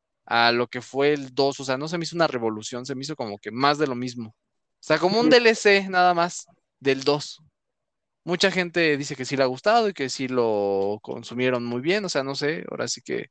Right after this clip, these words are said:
Speaker 1: ya depende de las personas, pero a mí sí se me hizo un D L C nada más. ¿Pero por qué fue? Porque Crystal Dynamics ya no se enfocó en ese juego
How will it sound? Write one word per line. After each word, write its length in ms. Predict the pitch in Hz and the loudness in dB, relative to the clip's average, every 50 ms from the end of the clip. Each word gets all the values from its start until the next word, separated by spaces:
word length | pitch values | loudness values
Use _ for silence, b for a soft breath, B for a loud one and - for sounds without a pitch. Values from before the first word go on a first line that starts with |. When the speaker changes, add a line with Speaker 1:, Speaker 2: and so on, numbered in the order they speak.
| _ _ | _ _
Speaker 1:
ya 180 | 101 127 131 | 0 2 2
depende 340 | 131 127 127 - 120 117 113 | 2 2 -2 -6 -10 -6 -6
de 80 | 107 101 | -6 -4
las 140 | 104 110 - | -6 -8 -10
personas, 480 | - 127 135 165 170 196 233 - - _ b b b b b b b b b _ - | -10 -10 -8 -6 -4 -4 -6 -8 -10 _ b b b b b b b b b _ 0
pero 300 | - 160 170 180 196 202 | 2 4 6 6 6 4
a 120 | 151 143 | 4 2
mí 140 | 143 151 160 | 0 0 -4
sí 160 | 151 165 170 | -4 -6 -6
se 140 | 151 170 160 | -4 -4 -2
me 120 | 147 139 | -2 -2
hizo 380 | 135 135 131 - - - 151 143 | -4 -4 -6 -6 -2 0 2 2
un 800 | 139 131 123 117 113 117 120 123 123 123 123 120 117 110 107 - | 4 4 2 2 0 -2 -4 -8 -10 -10 -10 -12 -12 -14 -10 0
D 140 | - 151 151 | 4 4 4
L 140 | 147 139 135 | 4 2 -2
C 180 | - 131 120 | -2 -2 -2
nada 200 | 120 120 120 113 | 0 0 -2 -2
más. 280 | 107 101 104 104 - _ b b b b b b b b - | -2 -6 -10 -12 -14 _ b b b b b b b b 0
¿Pero 160 | 160 156 160 | 2 2 2
por 220 | 143 - 170 165 160 | 2 2 -2 -2 0
qué 140 | 185 185 | 0 0
fue? 260 | 170 190 202 214 233 208 | 2 4 4 4 4 2
Porque 840 | - 170 147 135 - - 135 127 123 127 123 123 123 113 - - 117 | -2 -6 -8 -8 -6 -2 0 0 2 2 2 2 0 0 -2 -6 -8
Crystal 320 | - 175 185 165 190 185 180 | -4 -4 0 2 2 2 4
Dynamics 440 | 196 202 196 196 196 196 202 - | 4 4 4 2 0 0 -2 -4
ya 120 | - 170 139 | -2 -2 -2
no 100 | 139 147 | -2 -4
se 120 | - - 151 | -4 -4 -4
enfocó 380 | 147 - 160 147 - 151 147 | -4 -2 -4 -4 0 0 0
en 80 | 143 147 | 0 0
ese 180 | 147 - 190 | -4 -6 -4
juego 380 | 175 202 202 196 190 196 202 - | 2 4 4 4 4 0 -2 -4